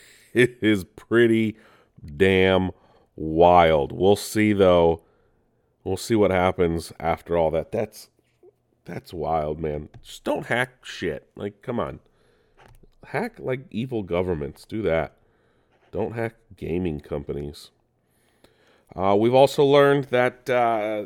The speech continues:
the new South Park game, South Park Snow Day, will finally release on March twenty-fourth. That is a new P V E game where you are the new kid again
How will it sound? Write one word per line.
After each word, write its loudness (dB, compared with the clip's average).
the -8
new -6
South -4
Park -6
game, -4
South -2
Park 0
Snow 0
Day, 0
will 0
finally 2
release -2
on 0
March 0
twenty-fourth. 0
That -2
is -2
a -2
new -2
P -10
V -8
E -10
game -4
where -8
you -6
are 0
the -6
new -6
kid -4
again -6